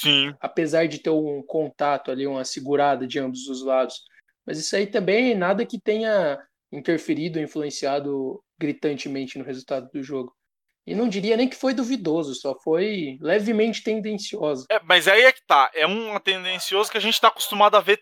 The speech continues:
Speaker 1: todo jogo, né? Não é que, tipo, foi
Speaker 2: Isso,
Speaker 1: especial.
Speaker 2: exatamente,
Speaker 1: Ó.
Speaker 2: exatamente. Então não tem como você chorar demais. Foi nessa jogada que eu dei uma chorada.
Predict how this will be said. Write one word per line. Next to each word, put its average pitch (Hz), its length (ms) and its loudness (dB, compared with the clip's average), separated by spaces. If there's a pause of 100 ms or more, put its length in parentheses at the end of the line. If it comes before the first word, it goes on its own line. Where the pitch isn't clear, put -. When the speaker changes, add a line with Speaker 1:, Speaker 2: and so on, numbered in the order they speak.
(160)
Speaker 1:
todo 254 220 6
jogo, 147 300 0 (480)
né? 135 200 2 (180)
Não 131 180 -2
é 185 120 6
que, - 100 -12
tipo, - 260 -2
foi 180 120 6
Speaker 2:
Isso, 220 120 4
Speaker 1:
especial. 156 440 4
Speaker 2:
exatamente, 151 360 0
Speaker 1:
Ó. 151 40 -4
Speaker 2:
exatamente. 170 480 4
Então 147 180 -10
não 175 120 -6
tem 175 180 -4
como 147 200 -8
você 147 300 -6
chorar 160 500 6
demais. 135 600 -4 (440)
Foi 185 140 4
nessa 294 320 6
jogada 262 400 6
que 277 80 -2
eu 277 60 4
dei 269 100 2
uma 277 140 4
chorada. 240 420 6